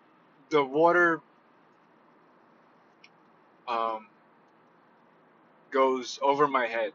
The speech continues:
like, just boiling.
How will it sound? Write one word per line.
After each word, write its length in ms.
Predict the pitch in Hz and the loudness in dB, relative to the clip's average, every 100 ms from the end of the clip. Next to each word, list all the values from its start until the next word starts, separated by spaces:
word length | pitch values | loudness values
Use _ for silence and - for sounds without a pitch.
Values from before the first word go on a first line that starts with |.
| _ | _
like, 160 | 107 104 - _ _ _ _ _ _ _ _ _ _ _ _ _ _ | -10 -10 -14 _ _ _ _ _ _ _ _ _ _ _ _ _ _
just 320 | 135 127 - - _ _ _ _ _ | -14 -12 -14 -18 _ _ _ _ _
boiling. 560 | 170 175 165 139 113 | 4 6 6 2 -6